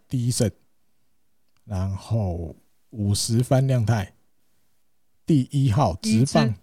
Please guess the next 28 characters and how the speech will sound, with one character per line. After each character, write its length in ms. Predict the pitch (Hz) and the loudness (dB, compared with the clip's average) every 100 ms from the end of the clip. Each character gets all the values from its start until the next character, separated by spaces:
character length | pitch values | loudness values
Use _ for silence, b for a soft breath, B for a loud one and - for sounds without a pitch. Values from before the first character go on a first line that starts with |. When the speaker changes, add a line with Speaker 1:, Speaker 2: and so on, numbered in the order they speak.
| - | 0
Speaker 1:
第 180 | 156 147 | 2 4
一 60 | |
支 200 | 147 135 | 2 -2
全 180 | 131 101 | 0 0
垒 100 | 101 | 0
打， 220 | 95 - - _ | -2 -6 -14 _
所 120 | - | 0
以 60 | 135 | 2
大 100 | 156 | 4
家 80 | 151 | 2
都 120 | 147 | 0
忘 180 | 139 110 | -4 -4
了， 100 | 90 107 - | -4 -4 -2
有 80 | 127 | -2
没 80 | |
有 60 | 156 | -2
丢 180 | - 139 | -2 -2
三 180 | 147 135 | 2 2
分 200 | 135 139 | 4 4
啊 80 | |
也 80 | 107 | 2
不 100 | 104 | 0
重 220 | 101 110 | 0 0
要， 160 | 104 92 107 - _ - | 0 -2 -6 -8 _ -6
反 120 | 120 | -4
正 40 | 131 | -2
冲 200 | - 151 | 0 2
着 240 | 139 | 2